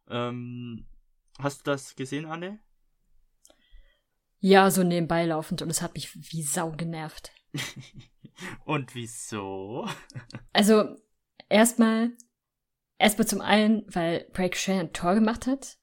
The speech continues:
Speaker 1: Ey,
Speaker 2: Und,
Speaker 1: das war
Speaker 2: äh,
Speaker 1: doch geil. Break Shea.
Speaker 2: das, ja, ab-, aber, ab-, ich versteh's einfach nicht.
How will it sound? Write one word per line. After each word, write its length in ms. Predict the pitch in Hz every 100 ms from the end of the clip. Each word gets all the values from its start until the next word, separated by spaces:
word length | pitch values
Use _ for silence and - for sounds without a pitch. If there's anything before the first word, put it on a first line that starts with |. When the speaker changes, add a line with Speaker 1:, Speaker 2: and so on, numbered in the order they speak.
| _
Speaker 1:
Ey, 120 | 123
Speaker 2:
Und, 100 | 180
Speaker 1:
das 180 | 131 -
war 100 | 123
Speaker 2:
äh, 20 | 151
Speaker 1:
doch 180 | - -
geil. 440 | - 233 107 - _ _ -
Break 240 | 113 -
Shea. 100 | - -
Speaker 2:
das, 160 | - - 170
ja, 200 | 175 190
ab-, 200 | 202 196 120
aber, 340 | 190 214 - - -
ab-, 180 | - 196 - - - - - - - _ _ _ _ _ _ - - _ _ _ _
ich 160 | 202 196
versteh's 340 | 190 - 185
einfach 200 | 165 170
nicht. 200 | 165 160